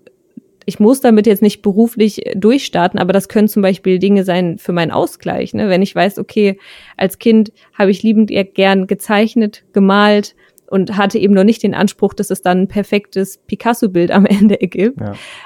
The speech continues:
Speaker 1: ähm, dann kann das heute wunderbar sein, auch als einfach ein Ausgleich für mich im Alltag
Speaker 2: Ja.
Speaker 1: und da eben auch einfach nur ein paar Kreise zeichnen und ich bin glücklich vielleicht.
Speaker 2: Ja. Und auch
Speaker 1: Mhm.
Speaker 2: einfach mal Neues
Speaker 1: Also
Speaker 2: ausprobieren vielleicht, ne?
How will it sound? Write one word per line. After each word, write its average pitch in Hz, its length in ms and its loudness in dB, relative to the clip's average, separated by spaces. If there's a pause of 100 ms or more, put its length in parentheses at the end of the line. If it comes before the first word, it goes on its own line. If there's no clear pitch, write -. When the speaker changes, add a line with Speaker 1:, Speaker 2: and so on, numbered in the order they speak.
(140)
Speaker 1:
ähm, 190 320 2 (440)
dann 196 160 2
kann 214 240 2
das 214 160 2
heute 214 320 2
wunderbar 220 580 2
sein, 185 260 -2
auch 185 200 -2
als - 240 -4
einfach 190 340 -6
ein 196 100 0
Ausgleich - 540 -2
für 190 120 -4
mich 180 180 -2
im 185 120 -6
Alltag 196 520 -2
Speaker 2:
Ja. - 60 -8
Speaker 1:
und 190 140 -4
da 180 120 0
eben 190 180 -2
auch 196 260 -2
einfach - 380 -6
nur 190 360 0 (400)
ein - 40 -20
paar 185 140 0
Kreise 214 400 2
zeichnen 196 580 0
und 190 240 -2
ich 185 80 -10
bin 202 160 2
glücklich - 420 -4
vielleicht. 165 520 -8
Speaker 2:
Ja. - 40 -20 (1400)
Und - 80 -8
auch 175 80 -4
Speaker 1:
Mhm. 185 60 -8
Speaker 2:
einfach 190 200 -10
mal 107 120 -6
Neues 107 260 -6
Speaker 1:
Also - 100 -14
Speaker 2:
ausprobieren 110 500 -8
vielleicht, 95 460 -18
ne? 127 320 -14